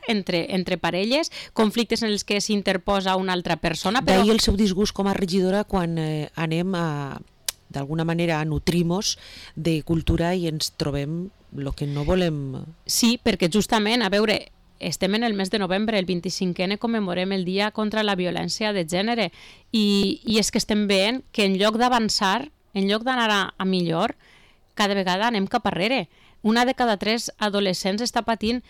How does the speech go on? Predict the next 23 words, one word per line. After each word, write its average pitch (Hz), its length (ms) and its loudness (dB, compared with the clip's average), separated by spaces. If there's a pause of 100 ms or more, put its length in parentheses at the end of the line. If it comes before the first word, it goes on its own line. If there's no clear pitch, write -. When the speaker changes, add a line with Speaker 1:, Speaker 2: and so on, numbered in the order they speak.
(140)
Speaker 1:
violència 220 480 2
de 233 80 2
gènere 247 260 2
sense 240 300 0
ser-ne 233 320 0
conscient. 214 560 0 (400)
És 208 180 -2
que 254 140 2
això 208 480 0
és, - 480 -2
és 233 160 4
molt 269 180 4
greu 233 240 2
el 254 140 0
que 196 80 -2
està 196 160 -2
passant 247 400 0
a 233 80 0
la 180 80 0
societat 190 420 0
avui 233 220 2
en 190 80 -2
dia. 240 300 -2